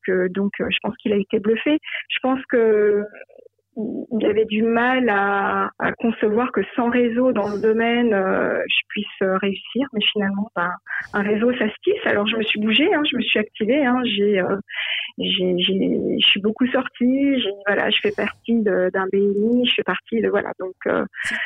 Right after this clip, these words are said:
Speaker 1: donc
Speaker 2: c'est un métier de réseau. Euh, moi, pour finir cette, euh, cette conversation, ce qui me ré-, si vous aviez un conseil,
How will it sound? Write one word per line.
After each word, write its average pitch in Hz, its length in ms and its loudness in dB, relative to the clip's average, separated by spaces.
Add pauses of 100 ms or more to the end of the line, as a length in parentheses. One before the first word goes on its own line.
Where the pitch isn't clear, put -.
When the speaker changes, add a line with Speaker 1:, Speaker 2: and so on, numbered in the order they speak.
(100)
Speaker 1:
donc 214 140 0
Speaker 2:
c'est - 120 -8
un 226 60 4
métier 226 220 2
de 190 60 0
réseau. 220 360 4 (380)
Euh, 202 360 6 (520)
moi, 285 360 6
pour 240 120 0
finir 269 320 6
cette, - 260 2
euh, 180 540 6
cette - 160 -2
conversation, 214 680 2
ce - 80 -4
qui - 160 2
me 190 100 6
ré-, 190 360 4 (160)
si - 160 -2
vous 208 140 4
aviez 220 160 6
un 247 80 6
conseil, 220 600 0